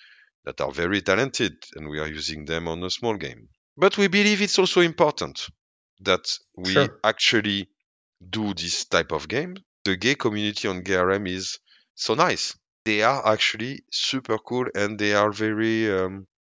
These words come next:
Speaker 1: grateful that, that there are some people that care about making a game for the gay community. So,
Speaker 2: Absolutely.
Speaker 1: o-, we are breaking even, and we like it, and it's cool. It is, it's just natural that we believe that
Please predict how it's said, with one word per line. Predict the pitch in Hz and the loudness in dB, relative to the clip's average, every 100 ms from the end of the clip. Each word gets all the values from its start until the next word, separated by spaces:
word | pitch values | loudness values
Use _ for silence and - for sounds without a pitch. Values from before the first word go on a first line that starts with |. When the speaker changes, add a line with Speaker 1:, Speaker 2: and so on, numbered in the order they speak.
| _ | _
Speaker 1:
grateful | 90 127 220 - 196 - | -2 -2 0 -4 -4 -4
that, | - - - - - _ _ | -6 -10 -12 -18 -20 _ _
that | - - - | -4 -2 -2
there | 107 95 | 2 4
are | 107 135 | 4 4
some | - 139 | 2 0
people | 143 147 143 | -4 -2 -2
that | 131 - | -2 -4
care | 139 | -2
about | 139 143 147 | -2 -4 -8
making | 135 139 131 | -10 -8 -14
a | |
game | 131 135 | -8 -10
for | 139 135 | -8 -8
the | 131 | -6
gay | 127 | -6
community. | 131 131 131 - - - - - - - | -8 -10 -12 -14 -16 -20 -16 -16 -16 -6
So, | - 131 | 4 4
Speaker 2:
Absolutely. | - 104 120 110 | 6 4 2 2
Speaker 1:
o-, | 82 - _ - - | -2 -4 _ -20 -4
we | 117 | 2
are | 139 | 4
breaking | 127 135 139 120 | 6 2 2 -4
even, | 107 90 92 165 208 _ _ _ _ - | -2 2 2 0 -10 _ _ _ _ -2
and | 107 104 | 0 0
we | 101 | 2
like | 92 - | 2 2
it, | - - | -4 -4
and | 95 | -6
it's | 92 - | -2 -2
cool. | - 80 107 _ _ | -2 -4 -4 _ _
It | - 107 | -4 -2
is, | 117 110 - | 2 0 0
it's | 117 | 0
just | 110 120 - | 2 2 2
natural | 107 120 - 113 101 110 | 2 2 4 4 4 4
that | 98 - | 0 -2
we | 98 | -8
believe | 92 92 95 98 | -6 -4 -4 -2
that | 92 | -4